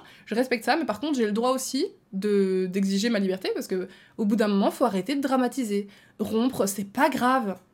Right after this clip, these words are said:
C'est pas grave. Ça veut juste dire qu'on est deux personnes différentes qui s'écoutons nous. Si lui, son désir, c'est d'avoir une meuf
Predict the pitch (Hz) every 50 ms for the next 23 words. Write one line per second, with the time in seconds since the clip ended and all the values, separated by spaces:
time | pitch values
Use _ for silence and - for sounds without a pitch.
0 | _ _ _ _ _ _ _ _ _ - - - 262 - - 320 370 320 311 330
1 | 359 392 415 294 220 196 185 - - _ _ _ - - 233 233 262 262 254 277
2 | 254 226 226 311 392 - - - 247 233 220 202 220 339 330 339 269 - 311 285
3 | 247 254 247 - 233 226 262 370 403 - - 294 - - 320 311 - 302 - 320
4 | 320 302 302 320 349 370 - - - - - - - - - - - 294 311 320
5 | 320 330 359 403 392 - - 294 247 277 277 254 269 330 339 - 254 254 247 262
6 | 262 269 262 254 277 269 285 294 302 294 -